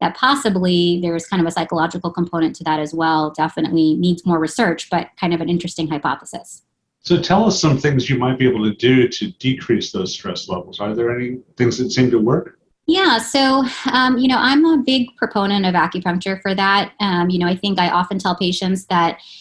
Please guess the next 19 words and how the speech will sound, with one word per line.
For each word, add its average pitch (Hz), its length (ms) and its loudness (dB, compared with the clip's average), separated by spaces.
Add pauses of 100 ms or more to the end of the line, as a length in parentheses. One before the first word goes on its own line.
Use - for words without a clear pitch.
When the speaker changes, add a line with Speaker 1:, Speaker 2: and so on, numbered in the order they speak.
(160)
Speaker 1:
um, 180 280 2
you 180 80 2
know, 170 80 4
acupuncture 180 760 0
is 160 160 -2
not 170 420 2
data-driven 175 640 0
to 175 100 -4
necessarily 170 520 -2
say 175 160 -6
that 165 180 -4
everybody 175 460 0
that 170 180 -6
does 170 220 -6
it 185 160 0
is 175 120 -4
gonna 160 240 -2
necessarily 165 680 -4
have, 160 400 -2